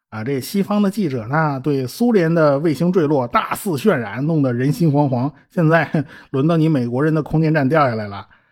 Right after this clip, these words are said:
你主流媒体想捂住啊，想带节奏、息事宁人，恐怕他是做不到啊。这事儿刚炒热嘛，难怪nasa就担心这事儿啊会影响到自己的声誉。再说了，那年头是没有自媒体啊，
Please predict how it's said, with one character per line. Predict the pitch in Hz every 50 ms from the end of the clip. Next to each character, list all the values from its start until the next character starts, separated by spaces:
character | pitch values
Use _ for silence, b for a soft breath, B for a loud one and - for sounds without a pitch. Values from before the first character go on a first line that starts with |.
| b b b
你 | - 147 151
主 | 147 147 - 120 110
流 | 120 143 170
媒 | 165 151 165 190
体 | 190 - 123 120 135 143
想 | 131 - 143 151 170
捂 | 160 143 120 104 98 98 110 131 151
住 | 190 220 220 180 143 117 107
啊， | 101 98 98 107 117 120 123 120
想 | - - 139 113 107 120
带 | 131 170 143 127
节 | 123 123 135 151
奏、 | 170 175 190 185 156 127 113 110
息 | - - 175 170
事 | 151 156 131
宁 | 123 127 151 165
人， | 143 123 139 160 156 143 B B B B B
恐 | _ - 117
怕 | 110 139 143 135
他 | 113 143
是 | 143 135
做 | - 160 120
不 | 123
到 | 135 143 165 147 120
啊。 | 101 98
这 | 110 147 147
事 | - - 208
儿 | 165 127
刚 | 123 - 180 175 180
炒 | 170 - - 123 101
热 | 120 147 170 175 151 117
嘛， | 110 104 101 - _ _ _ _ _ _ _ -
难 | 123 113 131 160
怪 | 175 185 147 120
nasa | 120 127 131 139 139 135 123 110
就 | 110 120 113
担 | - 131 131 123
心 | 113 131 127 123
这 | - 143 123
事 | - 160
儿 | 135 117
啊 | 104
会 | 110 - 143 127
影 | 120 123 135 151
响 | 147 135 117
到 | 117 117
自 | 120 117 135
己 | 113 104 98
的 | 104
声 | - - - 147 151 156 156
誉。 | 147 139 127 - _ _ _ _ _ _ _ _ _ _ _ _ _ _ _ _ _ _ _ -
再 | - 143 123
说 | - - - 123 113
了， | 104 - - - _ _
那 | - 147 170 170
年 | 147 131 117 110 127
头 | 120 123 113 123 127
是 | 131
没 | 127 110 113 135
有 | 165 151
自 | 123 127 151
媒 | 131 120 147 175
体 | - - - 90 73
啊， | - 95 95